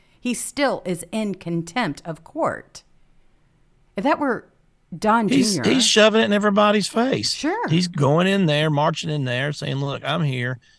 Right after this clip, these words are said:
Speaker 2: There's nothing you're gonna do about it. We know you're all wimps. She ain't gonna do anything. Uh, A G Garland's not gonna arrest, have me arrested. I'm above the law."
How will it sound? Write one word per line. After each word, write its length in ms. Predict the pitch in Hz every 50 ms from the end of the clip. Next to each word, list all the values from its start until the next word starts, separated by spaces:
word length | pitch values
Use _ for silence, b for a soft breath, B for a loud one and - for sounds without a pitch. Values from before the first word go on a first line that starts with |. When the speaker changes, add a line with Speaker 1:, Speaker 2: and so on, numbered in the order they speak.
| B B _ _ -
Speaker 2:
There's 180 | 139 117 113 110
nothing 380 | 117 120 123 135 143 - 147 160
you're 120 | 160 165
gonna 220 | 160 175 180 180 151
do 140 | 127 120
about 340 | 113 110 110 101 101 104 123
it. 60 | 113
We 80 | 98 117
know 140 | 120 127 135
you're 220 | 139 135 139 135
all 160 | 139 143 131
wimps. 300 | 120 139 147 139 - -
She 120 | - - 123
ain't 100 | 117 110
gonna 120 | 117 117
do 100 | 113 113
anything. 640 | 113 113 113 107 113 95 104 113 120 117 107 107 - _ _ _ -
Uh, 220 | 120 107 101 101 101 87 - - - -
A 180 | 120 131 135
G 220 | 127 117 131 139 139
Garland's 440 | 135 139 139 131 123 120 117 107
not 220 | 117 120 117 113 117
gonna 200 | 123 120 117 104
arrest, 360 | 104 107 104 107 110 - - _ -
have 220 | - - 110 110
me 160 | 110 95 98 98
arrested. 480 | 101 101 101 113 - - 107 104 107 - - - - - - - - - - - -
I'm 140 | 113 139 151
above 320 | 156 151 147 151 156 156
the 80 | 170 165
law." 400 | 139 113 113 113 113 117 120